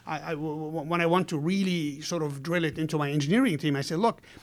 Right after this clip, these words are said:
ideally, we should have no bug discovered by a customer. Customers should not be finding bugs. If you guys do your job perfectly, but we're all human, bugs will escape and, and, and go out."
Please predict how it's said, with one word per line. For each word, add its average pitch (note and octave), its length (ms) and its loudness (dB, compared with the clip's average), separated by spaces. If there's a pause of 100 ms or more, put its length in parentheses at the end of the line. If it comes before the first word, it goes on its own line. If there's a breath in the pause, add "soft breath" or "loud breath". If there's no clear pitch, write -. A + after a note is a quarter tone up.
(440 soft breath)
ideally, A3 440 10
we F3+ 100 6
should F3+ 140 4
have D#3 200 6
no E3+ 520 8 (480)
bug D3 520 6
discovered D3 420 2
by B2+ 120 0
a A#2 40 -6
customer. - 420 -4 (300)
Customers F3 300 4
should D#3 100 2
not C#3+ 100 4
be C3+ 60 0
finding C3+ 320 2
bugs. D3 220 4
If C#3 120 -2
you D3+ 80 2
guys C#3 200 0
do D3+ 80 0
your C3 160 2
job B2+ 240 -2
perfectly, C#3 500 -4
but C3 140 -4
we're C#3 120 0
all D3+ 160 2
human, C#3+ 480 4 (360 soft breath)
bugs C#3+ 280 2
will D3 160 0
escape E3 520 -2
and, C#3 180 -2
and, C3 220 -4
and B2+ 180 -6
go A#2 160 -4
out." - 240 -10